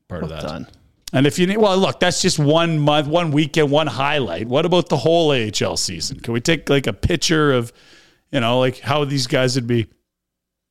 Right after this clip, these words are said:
Speaker 1: Oh, there's Matthew Phillips leading the league in scoring. Thirteen goals and twenty-six points in eighteen games. And there at number nine in the top ten in scoring is Jacob Pelche in, what, a second-year pro?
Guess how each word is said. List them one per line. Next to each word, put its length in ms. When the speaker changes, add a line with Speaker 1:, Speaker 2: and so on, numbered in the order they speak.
Speaker 1:
Oh, 180
there's 180
Matthew 260
Phillips 300
leading 460
the 100
league 320
in 100
scoring. 600
Thirteen 440
goals 360
and 80
twenty-six 480
points 320
in 60
eighteen 380
games. 420
And 180
there 260
at 160
number 280
nine 360
in 100
the 60
top 280
ten 120
in 60
scoring 460
is 100
Jacob 320
Pelche 340
in, 120
what, 100
a 60
second-year 420
pro? 300